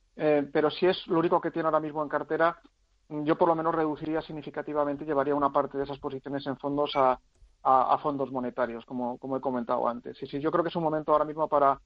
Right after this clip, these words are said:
bueno, hace ya tiempo, mm, de, de reducir riesgo, no, no de mantener riesgo. Insisto que, que ahora mismo las caídas no se circunscriben solo a los mercados de renta variable, a las bolsas, sino que también estamos viendo pérdidas importantes en, en los mercados de renta fija y, y, por lo tanto, cualquier,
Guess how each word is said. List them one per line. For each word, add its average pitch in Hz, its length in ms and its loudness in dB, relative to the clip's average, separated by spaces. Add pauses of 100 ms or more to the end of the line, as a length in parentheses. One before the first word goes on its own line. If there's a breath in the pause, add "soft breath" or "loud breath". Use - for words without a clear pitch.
(160)
bueno, 151 180 4
hace 160 180 0
ya 143 140 4
tiempo, 139 500 -4
mm, 135 220 -12 (440)
de, 143 260 0
de 143 160 2
reducir 143 400 2
riesgo, 170 420 2
no, 151 240 2
no 147 200 -2
de 151 100 -2
mantener 147 360 -2
riesgo. 165 380 2
Insisto 156 340 -4
que, 151 260 0 (340)
que 160 60 4
ahora 156 140 4
mismo 147 220 -4
las 147 160 0
caídas 160 340 0
no 160 140 -8
se 156 280 -4
circunscriben 151 600 -6
solo 147 280 2
a - 20 4
los 135 100 -2
mercados 139 320 0
de 147 60 -2
renta 139 260 0
variable, 147 320 2
a 156 60 2
las 131 160 -4
bolsas, 151 280 -4
sino 139 160 -8
que 131 80 -4
también 135 220 -4
estamos 139 300 -6
viendo 135 240 0
pérdidas 135 440 0 (460)
importantes 139 640 -2
en, 131 260 -6
en 143 100 -2
los 131 120 -2
mercados 135 320 0
de 139 80 -6
renta 139 260 -4
fija 165 380 -4 (440)
y, 143 440 2
y, - 20 4
por 147 140 2
lo 143 80 2
tanto, 147 280 0
cualquier, 156 540 0